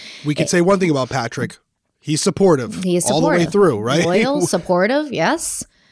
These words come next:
Speaker 1: That's,
Speaker 2: It
Speaker 1: that's for sure.
Speaker 2: clearly loved her dearly and still does. So she's thinking, "Before I had these kids, I was fine. I was happy.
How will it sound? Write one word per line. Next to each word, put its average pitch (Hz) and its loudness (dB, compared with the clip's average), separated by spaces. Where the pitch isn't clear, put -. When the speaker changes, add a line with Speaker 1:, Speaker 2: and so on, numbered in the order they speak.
Speaker 1:
That's, 135 -2
Speaker 2:
It - -14
Speaker 1:
that's 180 0
for 143 -2
sure. 117 -6
Speaker 2:
clearly 277 0
loved 208 2
her 185 -4
dearly 156 -4
and 175 -2
still 196 0
does. - -10
So 190 0
she's - -4
thinking, 175 -4
"Before 214 -4
I 247 0
had 165 -2
these 156 -4
kids, 151 -4
I 160 -4
was 143 -4
fine. 214 -4
I 147 -8
was 147 -6
happy. - -6